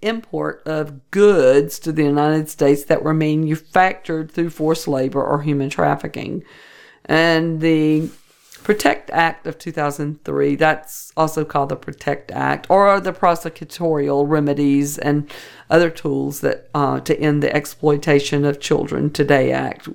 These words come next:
And that was designed to protect the children from sexual exploitation and abuse commonly seen in human trafficking. And there's the Intelligence Reform and Terrorism Prevention Act of two thousand four, and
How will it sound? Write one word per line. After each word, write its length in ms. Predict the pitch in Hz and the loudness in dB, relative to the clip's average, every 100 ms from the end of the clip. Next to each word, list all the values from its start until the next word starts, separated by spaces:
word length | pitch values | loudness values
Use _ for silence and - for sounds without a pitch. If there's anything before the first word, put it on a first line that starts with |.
| - | -6
And 120 | 156 | 2
that 160 | 165 185 | 2 2
was 100 | 190 | -6
designed 480 | - 170 180 170 165 | -8 -2 0 0 -2
to 60 | 160 | -8
protect 440 | - - 170 - | -10 -4 -2 -4
the 60 | 160 | -8
children 520 | - 165 156 165 160 - - - | -2 -2 0 0 -2 -10 -18 -2
from 220 | 175 175 | 0 2
sexual 540 | - 131 - 165 - | 2 0 0 -4 0
exploitation 880 | 156 151 - 160 156 160 151 - 151 - | -2 -2 -4 -4 0 0 0 -4 -6 -2
and 240 | 175 170 | 0 0
abuse 400 | 156 151 156 147 | -2 -2 -2 -2
commonly 720 | - - 254 269 254 180 147 | -6 -6 0 2 2 2 0
seen 280 | 151 135 139 | -2 -2 -2
in 140 | 131 151 | 0 2
human 300 | 139 139 143 | 2 0 -2
trafficking. 680 | - - - - - - - - - - - - - | -2 -4 -8 -12 -10 -12 -14 -20 -20 -20 -20 -20 -4
And 160 | 180 | 0
there's 240 | 190 190 190 | 2 2 0
the 380 | 190 180 180 - | -4 -2 -2 -2
Intelligence 800 | 175 - 180 185 180 180 - 165 | -4 -2 -2 0 -2 -6 -6 -4
Reform 600 | 175 - 147 139 139 151 | -4 -2 -2 0 0 0
and 160 | 156 | -2
Terrorism 640 | 156 147 143 147 143 143 143 | 0 2 4 4 2 0 0
Prevention 520 | - 147 190 190 135 | 0 2 0 0 -2
Act 360 | 127 135 - 143 | 0 -2 -4 -10
of 80 | |
two 160 | - 160 | -10 -4
thousand 340 | 151 139 139 | -2 -2 -4
four, 300 | 143 160 151 | 0 4 4
and 180 | 143 143 | 4 0